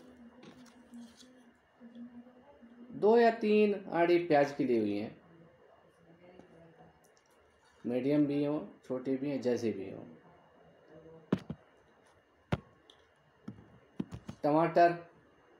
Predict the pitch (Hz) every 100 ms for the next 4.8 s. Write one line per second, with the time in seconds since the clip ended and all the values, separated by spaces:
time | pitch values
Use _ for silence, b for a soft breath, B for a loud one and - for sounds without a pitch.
0 | _ _ _ _ _ _ _ _ _ -
1 | 147 170 185 165 147 147 131 123 127 -
2 | 131 131 147 135 135 135 135 143 156 151
3 | 156 156 147 151 175 156 - 143 120 110
4 | 110 101 98 - - - 101